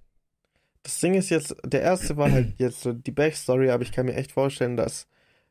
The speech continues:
Speaker 1: je nachdem, wie kreativ diese halt sind, wenn da, wenn da, wenn's da ständig nur mit demselben Scheiß weitergeht, dann so, okay. Wie viel willst du da noch rausholen?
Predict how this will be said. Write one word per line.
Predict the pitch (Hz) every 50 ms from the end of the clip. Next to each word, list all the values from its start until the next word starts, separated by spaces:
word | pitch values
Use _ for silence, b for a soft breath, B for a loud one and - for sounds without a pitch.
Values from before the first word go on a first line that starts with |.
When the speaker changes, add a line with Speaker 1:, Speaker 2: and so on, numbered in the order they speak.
| _ _ _ _
Speaker 1:
je | 131 127
nachdem, | 127 127 127 - 127 123 123
wie | 117 117
kreativ | - - - 123 120 117 - 131 123 -
diese | - - 120 120 120
halt | 120 117 113 -
sind, | - 123 120 120 117
wenn | 123 120 123 120
da, | 120 -
wenn | - 127 131 131
da, | 127 127 - -
wenn's | 135 131 135 139
da | 131 120
ständig | - - 143 147 131 127
nur | 127
mit | 120 113
demselben | 120 117 113 120 120 123 123
Scheiß | 123 - 117 113 117 - -
weitergeht, | 120 120 117 - 120 120 120 117 - -
dann | 120 117
so, | 117 - -
okay. | 127 - - 127 120 120 123 - _ _ _ _ _ _ _ _ _ _ _ _ _ _ _ _ _ _ _ _ _ _ _ _ _ _ _ _ _ _ _ _ _ _ _ _ _ _ _ _ _ _ _ _ _ _ _ _ _
Wie | - 117
viel | - - 120 113
willst | 117 120 117 -
du | -
da | 113
noch | 107 110 -
rausholen? | - 117 120 123 120 - 127 120 117 117 117 117 120 123